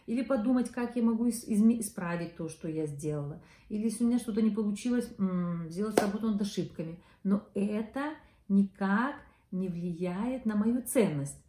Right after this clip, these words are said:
Вот это тоже, если вы будете это вспоминать хотя бы,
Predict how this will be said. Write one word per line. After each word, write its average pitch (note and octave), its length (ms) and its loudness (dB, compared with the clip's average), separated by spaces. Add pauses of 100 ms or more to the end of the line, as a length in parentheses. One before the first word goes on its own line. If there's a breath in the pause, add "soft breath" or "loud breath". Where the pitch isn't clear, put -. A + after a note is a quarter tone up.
(180)
Вот G3+ 160 -2
это D4+ 180 -2
тоже, A3 520 2
если F3+ 240 -2
вы G3 80 0
будете G3 300 -2
это F#3+ 140 -4
вспоминать F3 1040 -4
хотя G3+ 720 -2
бы, D3+ 200 -2